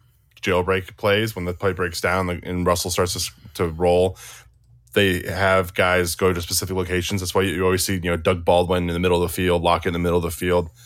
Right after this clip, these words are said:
Lockett still runs that route, that kind of that, that deep post route when, when shit hits the fan.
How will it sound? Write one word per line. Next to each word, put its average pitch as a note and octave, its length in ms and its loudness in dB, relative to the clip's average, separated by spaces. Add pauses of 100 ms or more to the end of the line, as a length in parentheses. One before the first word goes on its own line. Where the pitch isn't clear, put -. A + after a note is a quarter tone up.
(480)
Lockett A#2 380 2
still C#3 240 4
runs C3 280 6
that B2+ 160 4
route, A#2 360 4
that F#2+ 140 -2
kind G#2+ 140 2
of G2+ 60 4
that, F#2 160 2
that F#2 220 0
deep G#2+ 220 -6
post A#2 340 2
route F2+ 240 4
when, F2 200 -4
when F#2 100 -4
shit - 260 -2
hits F#2+ 160 -8
the F2+ 80 -8
fan. F2+ 480 -2